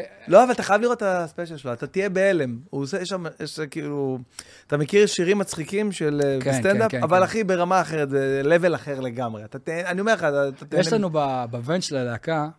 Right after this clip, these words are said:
Speaker 2: יש לנו... אה... אתה מדבר על שירים, אנחנו עושים גרסאות מטונפות לשירים.
Speaker 1: <laughs>
Speaker 2: עכשיו,
Speaker 1: עכשיו
Speaker 2: עכשיו,
Speaker 1: היא
Speaker 2: עכשיו היא
Speaker 1: צוחקת.
Speaker 2: צוחק. עכשיו, אני לא יכול לעשות לך, אצלך פה הדגמות, כי אני רוצה לשמור על טיפת ה-,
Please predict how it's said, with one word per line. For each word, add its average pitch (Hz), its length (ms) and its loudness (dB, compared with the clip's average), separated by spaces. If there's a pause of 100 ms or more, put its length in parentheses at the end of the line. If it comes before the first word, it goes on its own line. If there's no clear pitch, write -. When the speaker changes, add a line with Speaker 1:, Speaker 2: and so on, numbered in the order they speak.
(160)
Speaker 2:
יש - 120 -14
לנו... 127 280 -2
אה... 113 60 -6 (1900)
אתה 107 100 -14
מדבר 127 200 -2
על 139 60 -2
שירים, 143 380 -2
אנחנו 139 240 -2
עושים 156 220 -4
גרסאות 143 360 -2
מטונפות 123 540 -8
לשירים. 98 320 -14 (160)
Speaker 1:
<laughs> - 20 -12 (1120)
Speaker 2:
עכשיו, 202 260 2 (200)
Speaker 1:
עכשיו 220 360 8
Speaker 2:
עכשיו, 208 200 6
Speaker 1:
היא 208 80 10
Speaker 2:
עכשיו 185 260 8
היא 185 80 6
Speaker 1:
צוחקת. - 20 -
Speaker 2:
צוחק. 175 260 6 (340)
עכשיו, 151 260 -2
אני 170 140 2
לא 208 80 8
יכול 180 260 8
לעשות 139 240 0
לך, - 80 -8
אצלך 123 580 0
פה 123 100 0
הדגמות, 123 520 -2 (440)
כי 135 160 4
אני 131 140 4
רוצה 131 200 0
לשמור 147 320 4
על 143 60 4
טיפת 143 400 2
ה-, 127 320 2